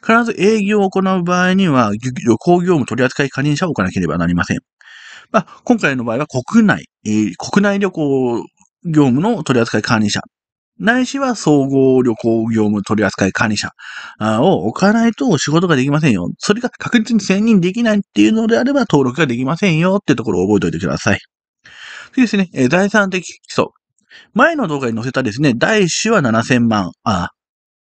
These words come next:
第一種は三千万か。第一種三千万、第三種三百万。で、間の第二種が七百万ですね。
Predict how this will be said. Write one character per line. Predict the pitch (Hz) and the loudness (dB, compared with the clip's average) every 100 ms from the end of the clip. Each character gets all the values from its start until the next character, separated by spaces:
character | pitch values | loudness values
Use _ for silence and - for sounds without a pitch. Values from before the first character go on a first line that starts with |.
| _ _ _ _ _ _ | _ _ _ _ _ _
第 | 156 226 214 | -2 0 2
一 | 247 | 0
種 | - | 2
は | 139 | 0
三 | - 143 | 2 0
千 | 156 143 | 0 0
万 | 120 | -2
か。 | - - - - - | -4 -16 -20 -20 -6
第 | 202 220 220 | 0 2 2
一 | |
種 | - | 2
三 | 170 139 131 | 2 2 2
千 | 127 123 | 2 2
万、 | 113 110 | 2 2
第 | 147 180 | 0 0
三 | 160 170 151 | 0 -2 0
種 | 185 | -2
三 | 143 110 | -2 -2
百 | 104 117 | -2 0
万。 | 98 87 - - - - | -2 -2 -8 -14 -8 -2
で、 | 156 | 0
間 | 170 170 | 0 -2
の | 165 | -2
第 | 135 165 208 | 0 0 0
二 | 196 208 | -2 -2
種 | 202 | -2
が | 185 | -2
七 | 110 165 | 0 2
百 | 196 190 170 | 2 0 0
万 | 143 | -2
で | 95 | -2
す | 135 | -2
ね。 | 170 | -2